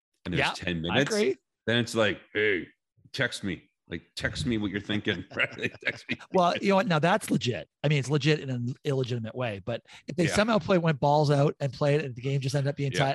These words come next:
Speaker 2: tied, at that stage, I'd wa-, I'd, I'd walk across the field and shake hands.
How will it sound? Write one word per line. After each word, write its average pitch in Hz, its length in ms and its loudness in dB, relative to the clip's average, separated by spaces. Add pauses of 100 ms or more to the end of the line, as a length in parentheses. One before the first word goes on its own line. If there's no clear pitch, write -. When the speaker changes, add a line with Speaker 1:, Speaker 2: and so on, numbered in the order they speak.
Speaker 2:
tied, 139 160 -4
at 131 100 -4
that 208 180 2
stage, 156 240 2
I'd 143 140 4
wa-, 143 140 -2
I'd, 170 120 0 (180)
I'd 190 160 0
walk 185 160 4
across 165 240 0
the - 60 -14
field 180 100 2
and 151 60 -2
shake 170 180 0
hands. 180 260 -2